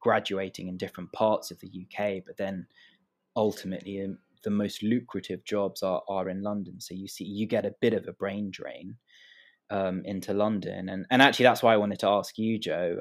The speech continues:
um, from your perspective on, on the skills and education brief, you know, there is obviously that angle to levelling up as well, isn't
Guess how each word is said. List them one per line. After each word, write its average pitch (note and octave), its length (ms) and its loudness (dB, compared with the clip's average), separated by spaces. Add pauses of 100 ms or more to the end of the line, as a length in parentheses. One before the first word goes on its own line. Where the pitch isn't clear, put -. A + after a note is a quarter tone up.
um, F2+ 260 -6 (160)
from G2 200 -4
your G2+ 160 0
perspective - 760 -6
on, F#2+ 300 -6 (840)
on A#2+ 120 6
the A2+ 80 6
skills G#2+ 380 2
and G2+ 120 -4
education A2 640 0
brief, F2 340 -10
you F#2+ 60 -6
know, G2 100 -8 (360)
there A2+ 180 6
is A2 120 2
obviously G#2+ 380 0
that A2 260 4
angle F#2+ 340 -6
to - 120 -10
levelling F#2+ 380 -6
up F#2 160 -10
as - 160 -10
well, G#2+ 180 2
isn't G2+ 220 -4